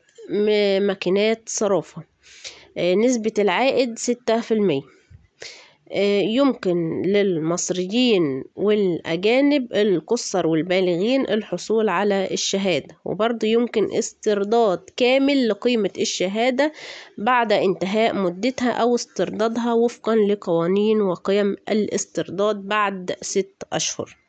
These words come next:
وكمان يمكن الحصول على قروض من أي من فروع البنك الأهلي المصري بضمان هذه الشهادة. آه، دي اللي كنا بنتكلم عنها، شهادة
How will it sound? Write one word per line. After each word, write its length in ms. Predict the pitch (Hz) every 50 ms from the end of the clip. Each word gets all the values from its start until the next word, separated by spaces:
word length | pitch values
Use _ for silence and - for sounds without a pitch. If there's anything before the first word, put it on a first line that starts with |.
| _ _ _ _ - - 415 415 403 403 - - - - - - - -
وكمان 540 | 190 196 - 240 240 262 254 240 202 196 202
يمكن 360 | 220 226 220 220 - - 165
الحصول 680 | - - 147 175 - - 185 - - 233 226 208 196 185
على 340 | 165 180 202 202 165 - - -
قروض 400 | - 202 202 226 262 294 294 240
من 260 | 233 226 196 185 185 - - -
أي 300 | - 254 277 269 247 233
من 200 | 240 247 254 247
فروع 360 | 240 - 214 208 240 240 226
البنك 380 | 214 208 214 226 240 233 - 190
الأهلي 480 | 175 - - 233 240 214 185 190 185 -
المصري 640 | - 190 190 208 240 277 277 - - 269 285 277 269
بضمان 680 | 226 220 247 226 208 180 175 185 190 208 220 220 220 208
هذه 680 | 196 170 165 170 165 170 185 202 202 202 196 196 190 - -
الشهادة. 560 | 190 - - - 185 185 185 185 131 - - - - _ _ _ _ _ _ _ _ _ _ _ _ _ _ _ _ _ _ _ _ _ - - _ _ _ _ _ _ _ _ _ _ -
آه، 320 | - - 190 190 180 165 175
دي 360 | 180 185 196 233 247 262 247
اللي 180 | 226 220 202 190
كنا 260 | - 220 226 214 196
بنتكلم 520 | 190 190 180 180 - 220 214 220 202 190
عنها، 320 | 180 226 262 269 285 262 226
شهادة 560 | - - 202 202 226 226 226 202 202 185